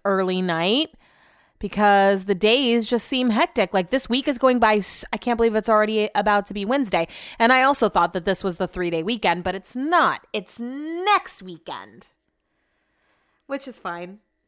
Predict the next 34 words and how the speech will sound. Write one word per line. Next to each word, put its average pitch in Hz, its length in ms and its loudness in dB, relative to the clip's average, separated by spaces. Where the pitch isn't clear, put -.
We, 247 140 0
like, 262 240 4
are 226 80 0
gonna 233 200 4
have 220 260 2
a 214 40 -2
little 214 200 4
Super 208 260 2
Bowl 180 220 6
at 170 60 4
our 165 120 4
house 156 340 -2
with, 170 200 -4
like, 165 100 -2
no 170 220 0
one. 147 280 -6
Like, - 180 -14
<laughs> - 40 -4
I 240 60 0
didn't - 340 0
have, 359 560 -6
I 226 80 2
invited 226 240 4
my 202 80 2
parents, 269 400 2
but - 160 -6
they're 165 140 0
dodging 220 360 4
us. 208 280 2
I 160 60 2
don't, 156 260 -2
I 180 80 -2
get 175 220 2
it. 170 220 4